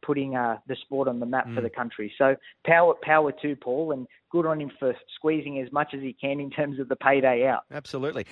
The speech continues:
Speaker 2: And talking of, uh, other, other fighters that, that come from left field, outside the fight game, uh, YouTubers,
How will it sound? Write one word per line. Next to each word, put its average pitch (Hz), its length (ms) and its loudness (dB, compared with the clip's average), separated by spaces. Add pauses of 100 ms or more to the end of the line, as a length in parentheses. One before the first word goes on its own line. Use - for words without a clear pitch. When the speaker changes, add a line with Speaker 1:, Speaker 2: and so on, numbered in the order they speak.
(160)
Speaker 2:
And 156 140 -2
talking 202 320 -2
of, 131 120 -4
uh, 147 40 0
other, 147 500 0
other 135 220 0
fighters 135 560 -2
that, 135 220 -2
that - 180 -6
come 143 240 -2
from 123 200 -2
left 139 220 0
field, 160 400 -2
outside 147 600 -2
the 127 80 -4
fight 131 340 -2
game, 156 360 -2
uh, 131 80 2
YouTubers, 143 1000 -2